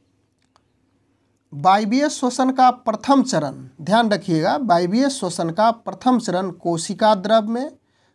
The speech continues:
तथा दूसरा चरण कहाँ पूरा होता है यह पूछा गया है, और यह माइटोकॉन्ड्रिया का फिगर दिया गया है। तो अब स्पष्ट आप हो गए होंगे कि दूसरा चरण इसका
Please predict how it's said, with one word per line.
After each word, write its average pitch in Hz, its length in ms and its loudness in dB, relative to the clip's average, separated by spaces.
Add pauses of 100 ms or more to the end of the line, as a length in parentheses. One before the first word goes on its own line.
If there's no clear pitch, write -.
(120)
तथा 208 240 2
दूसरा 214 580 0
चरण 226 360 -2 (280)
कहाँ 240 280 -4
पूरा 175 320 0
होता 139 320 -6
है 131 260 -12
यह 220 160 4
पूछा 196 380 -2
गया 147 260 -4
है, 131 200 -14 (480)
और 170 160 -6
यह 240 320 0 (520)
माइटोकॉन्ड्रिया 208 920 0
का 220 160 2
फिगर 165 360 -2
दिया 147 260 -2
गया 139 180 -8
है। 135 320 -16 (1120)
तो - 60 -16
अब 190 300 -2
स्पष्ट 254 420 -4
आप 214 300 2
हो 214 120 2
गए 202 180 0
होंगे 160 340 -2
कि - 840 -20
दूसरा 202 560 0
चरण 240 380 -2
इसका 180 520 -2